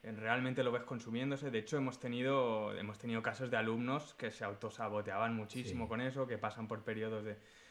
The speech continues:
Speaker 1: Entonces, ah, f-, eh, ¿cómo, cómo, desde tu conciencia de todo esto, cómo, cómo lo abordas? ¿O cómo, cómo te sientes?
Speaker 2: Pues bueno, por una parte, a ver, depende, ¿no?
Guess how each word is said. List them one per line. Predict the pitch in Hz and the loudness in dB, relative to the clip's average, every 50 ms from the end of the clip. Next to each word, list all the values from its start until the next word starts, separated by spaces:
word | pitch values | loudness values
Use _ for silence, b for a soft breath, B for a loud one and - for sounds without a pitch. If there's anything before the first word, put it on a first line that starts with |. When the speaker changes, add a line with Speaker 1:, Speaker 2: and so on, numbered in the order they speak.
| B B B B | B B B B
Speaker 1:
Entonces, | 117 123 123 131 160 147 147 - - | -2 -2 2 2 4 2 2 0 -6
ah, | 95 98 - | -8 -10 -10
f-, | - - - - - - - - | -12 -20 -20 -20 -20 -16 -14 -14
eh, | 113 - - _ - | -14 -16 -18 _ -4
¿cómo, | - 139 135 143 139 | 0 0 2 2 2
cómo, | - 143 147 165 175 175 165 151 135 127 - 98 | 0 0 2 4 4 4 4 2 0 -2 -2 -4
desde | 117 117 117 120 113 117 120 113 117 120 117 117 113 113 113 113 | -4 -4 -2 -2 0 0 0 2 4 4 4 4 4 4 2 0
tu | 110 120 117 | 0 -2 2
conciencia | 120 127 123 113 - - 139 156 175 175 175 190 180 175 | 2 2 2 2 -2 0 2 2 2 2 0 0 0 2
de | 165 156 | 4 4
todo | 160 156 147 | 4 4 2
esto, | 156 156 - - 196 190 | 0 -2 -4 -8 -8 -6
cómo, | - 139 135 127 120 120 113 107 107 107 104 | -4 -6 -4 -4 -4 -4 -4 -4 -6 -6 -6
cómo | - 117 123 120 | -6 -4 -2 0
lo | 120 | 0
abordas? | 117 104 101 98 98 95 92 90 90 - - - - - | 0 0 -2 -4 -6 -6 -8 -12 -12 -14 -18 -20 -18 -12
¿O | 107 107 101 98 | -8 -8 -8 -6
cómo, | - 110 104 110 110 110 107 107 104 98 98 98 - | -6 -6 -4 -4 -4 -4 -6 -6 -6 -8 -8 -10 -8
cómo | - 113 113 | -6 -6 -4
te | 110 113 | -4 -6
sientes? | - - 107 95 87 - - 98 - - | -8 -8 -14 -14 -14 -14 -16 -18 -16 -10
Speaker 2:
Pues | - 113 110 107 104 101 101 104 110 | -8 -6 -4 -2 -2 -2 -2 -4 -4
bueno, | 113 123 135 147 143 120 110 | -2 -2 -2 -2 -2 -4 -4
por | 113 107 110 | -4 -2 0
una | 120 135 139 - | 2 2 2 2
parte, | 139 135 143 143 - - 143 139 135 123 | 2 2 2 2 0 2 2 2 2 2
a | 113 | 2
ver, | 113 117 107 98 | 4 4 4 2
depende, | 101 87 104 110 120 117 104 95 | 2 0 2 2 2 4 2 2
¿no? | 95 98 110 120 | 0 0 -2 -4